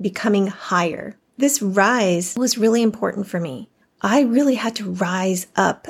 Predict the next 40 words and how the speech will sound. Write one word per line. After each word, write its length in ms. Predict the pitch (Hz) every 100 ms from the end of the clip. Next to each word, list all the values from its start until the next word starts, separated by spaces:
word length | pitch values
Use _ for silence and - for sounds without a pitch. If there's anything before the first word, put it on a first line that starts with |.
| -
out 240 | - 170 180
of 200 | 175 175
this 180 | 175 -
dark 340 | 180 175 -
place. 400 | 262 294 - -
I 120 | -
had 180 | 190 180
to 100 | 190
rise 460 | 175 180 202 190 185
up 200 | 226 247
for 160 | - 214
my 260 | 202 185 -
own 220 | 202 226
health 420 | 285 226 233 294 - - - -
and 180 | 247
for 120 | 254 254
my 140 | 240
son. 520 | 233 - 277 294 214 - _ _ _ _
I 120 | 220
had 300 | 240 - 254
to 60 | 262
get 300 | - 220 220
out 320 | 180 190 202
of 140 | 214 202
this 160 | 185
place. 680 | - - 170 - - - - _ _ _ _ _ -
And 120 | 254
the 80 | 254
word 320 | 247 294 294
light, 640 | 202 208 269 220 - - - _ _ _ _ -
that 260 | 226 254 285
has 180 | 247
so 420 | - - 247 220 226
much 160 | 214
significance, 800 | 208 202 175 170 175 - 135 175
and 80 | 160
I'll 80 | 165
tell 280 | - 175
you 160 | 180 165
why. 480 | 156 135 101 -